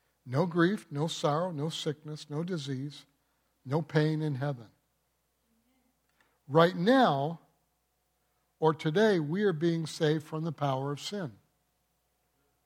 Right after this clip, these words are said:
I'm saved in Jesus Christ, the blood of Jesus Christ. But my soulish nature is not. I am, I'm living a life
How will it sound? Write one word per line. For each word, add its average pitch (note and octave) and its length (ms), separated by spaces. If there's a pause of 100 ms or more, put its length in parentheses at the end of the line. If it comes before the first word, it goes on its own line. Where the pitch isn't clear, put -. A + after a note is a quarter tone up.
(1120)
I'm G#3+ 280
saved F3+ 760
in E3 160
Jesus D3+ 460
Christ, G#3 460
the E3 60
blood E3+ 280
of C#3+ 120
Jesus D3 440
Christ. F#3 520 (1040)
But F3 360
my F3+ 500 (200)
soulish G#3 760
nature F3+ 600
is F#3 440
not. F3 640 (320)
I F3+ 180
am, G3+ 400
I'm G3 520
living C4 440
a F3+ 120
life F3+ 520